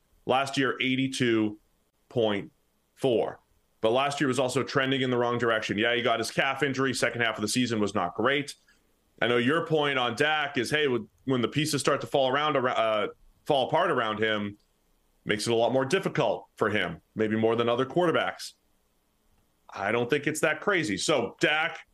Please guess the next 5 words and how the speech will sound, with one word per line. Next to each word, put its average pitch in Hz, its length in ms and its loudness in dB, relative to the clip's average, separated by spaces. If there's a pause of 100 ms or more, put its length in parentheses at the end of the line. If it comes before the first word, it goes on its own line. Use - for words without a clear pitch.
(600)
gonna 135 240 2
grade 127 320 -2
just 170 460 0
under 156 480 0
eighty 170 600 -2